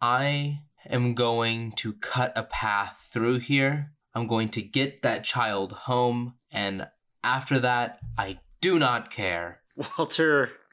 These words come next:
Speaker 2: Walter says, "You know, I don't hate that idea. Let me help you, okay? I know not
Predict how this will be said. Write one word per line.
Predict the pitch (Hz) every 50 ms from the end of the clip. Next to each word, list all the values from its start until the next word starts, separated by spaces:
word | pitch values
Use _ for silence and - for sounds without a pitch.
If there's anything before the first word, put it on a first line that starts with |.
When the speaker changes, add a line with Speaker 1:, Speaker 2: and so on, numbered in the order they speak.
| _ _
Speaker 2:
Walter | - 135 147 156 147 165 165
says, | 151 - - 160 131 120 117 117 123 123 - - - - - - _ _ -
"You | 120 127 131
know, | 135 139 147 151 147 - - - _ -
I | 123
don't | 139 151 143 156
hate | 151 147 143 -
that | 127 120 120
idea. | 117 113 113 107 110 110 110 110 101 - - _ _
Let | - 117 143 165 -
me | 160 151 160 143
help | - - - 139 139 131 - -
you, | 95 90 87 78 - _ _ _ -
okay? | - - 123 127 139 147 143 - _ _ -
I | 127 131
know | 139 143 147 156 156
not | 151 147 143 143 139 135